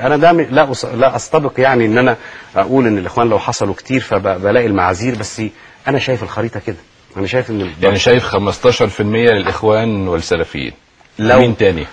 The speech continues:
Speaker 1: لو
Speaker 2: لو
Speaker 1: لو انتخابات أديرت بشكل ال-، اللي أنا بقول لك عليه، اللي هو كان
Speaker 2: النظام الفردي.
Speaker 1: النظام الفردي، أو إن هي تبقى قوائم مطلقة مية في المية
Speaker 2: طب
Speaker 1: بقى.
Speaker 2: في ظل النظام الحالي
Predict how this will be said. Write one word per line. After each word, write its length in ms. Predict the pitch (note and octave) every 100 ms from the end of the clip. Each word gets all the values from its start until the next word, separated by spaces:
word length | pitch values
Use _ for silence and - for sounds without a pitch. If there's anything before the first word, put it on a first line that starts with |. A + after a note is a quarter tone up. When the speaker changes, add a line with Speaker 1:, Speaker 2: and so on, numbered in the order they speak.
| - -
Speaker 1:
لو 280 | C3 C#3+ F2+ - -
Speaker 2:
لو 200 | F2+ G2 - _ G2
Speaker 1:
لو 420 | B2 D#3 C#3 A#2
انتخابات 500 | G#2+ F#2+ G#2+ C#3 D3+ -
أديرت 600 | G2 F#2+ G2+ G#2 D#3 C3+
بشكل 480 | G2+ - C#3 A#2 G#2
ال-، 220 | F#2 F#2
اللي 340 | F#2 F2+ G2
أنا 100 | A#2+
بقول 160 | A2+ A#2+
لك 140 | A2+
عليه، 200 | F#2+ A#2+
اللي 140 | F#2 F#2+
هو 180 | A2
كان 160 | G2+ G2
Speaker 2:
النظام 340 | F#2 F#2 G#2
الفردي. 380 | G2+ - E2+ C#2+
Speaker 1:
النظام 240 | G2+ A#2+ D#3+
الفردي، 400 | - G#3 G3+ F3
أو 320 | A3 B3 F#3+
إن 120 | E3
هي 200 | F3 F#3+
تبقى 320 | E3+ C#3 C3+ -
قوائم 420 | C#3 G3+ E3 C#3+
مطلقة 440 | - D#3 - G2 - - A#2+
مية 180 | D3+
في 100 | D3+
المية 200 | B2 D3
Speaker 2:
طب 80 | D3
Speaker 1:
بقى. 180 | E3 A3+
Speaker 2:
في 60 | B2
ظل 240 | C3 C3+
النظام 360 | A#2 G#2+ A2 F#2
الحالي 400 | E2+ G#2 F2